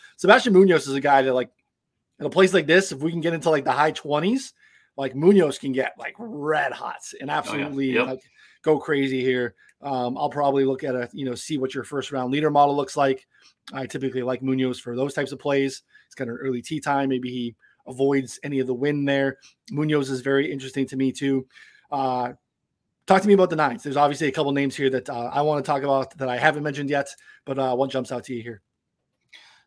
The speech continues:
Speaker 2: Yeah, I think with, you know, when, when Berger withdrew, you know, that kind of, when we're talking about Woodland, you know, that kind of bumped his ownership up even more.
Speaker 1: Yeah.
Speaker 2: Um, yeah, prices are just kinda hard to wrap your mind around in this range.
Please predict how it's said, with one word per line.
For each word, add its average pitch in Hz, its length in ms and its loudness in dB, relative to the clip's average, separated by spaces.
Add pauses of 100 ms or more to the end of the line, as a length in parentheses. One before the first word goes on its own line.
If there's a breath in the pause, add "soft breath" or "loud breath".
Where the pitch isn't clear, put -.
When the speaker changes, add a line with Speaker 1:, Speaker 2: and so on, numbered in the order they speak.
Speaker 2:
Yeah, 143 140 4
I - 20 0
think 139 220 -2
with, 123 260 -4
you 113 80 -12
know, 107 140 -10
when, 104 120 -10
when 107 200 -12
Berger 113 480 -4 (120)
withdrew, 104 720 -10
you 98 100 -20
know, 101 200 -14
that 107 200 -8
kind 104 220 -10
of, 101 180 -12
when 98 100 -20
we're 98 120 -18
talking 101 220 -10
about 95 180 -10
Woodland, 101 380 -10
you 95 60 -14
know, 95 100 -16
that 98 140 -12
kind 95 160 -16
of 90 100 -16 (160)
bumped 104 220 -8
his 98 100 -12
ownership 101 380 -12
up 98 160 -12
even 95 180 -12
more. 98 400 -8 (180 loud breath)
Speaker 1:
Yeah. 165 240 -12
Speaker 2:
Um, 104 460 -6
yeah, 123 200 0
prices 156 420 0
are 117 80 0
just 107 220 -10
kinda 101 180 -10
hard 98 240 -8
to 95 80 -12
wrap 98 260 -6
your 104 80 -14
mind 95 260 -12
around 95 460 -14
in 98 100 -20
this 92 160 -16
range. 101 560 -8